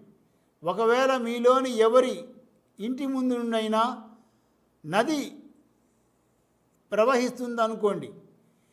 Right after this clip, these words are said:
మీరు అందులో ప్రతిరోజు ఐదు పూటలా స్నానం చేస్తుంటే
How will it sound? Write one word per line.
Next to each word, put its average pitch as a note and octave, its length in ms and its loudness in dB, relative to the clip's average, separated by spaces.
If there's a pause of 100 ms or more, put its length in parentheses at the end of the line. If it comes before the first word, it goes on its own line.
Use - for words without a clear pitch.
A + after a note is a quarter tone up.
(220)
మీరు B3+ 280 -2
అందులో C4 460 6
ప్రతిరోజు B3+ 800 4
ఐదు B3 360 4
పూటలా B3 480 0
స్నానం A#3+ 440 -2
చేస్తుంటే A3+ 920 0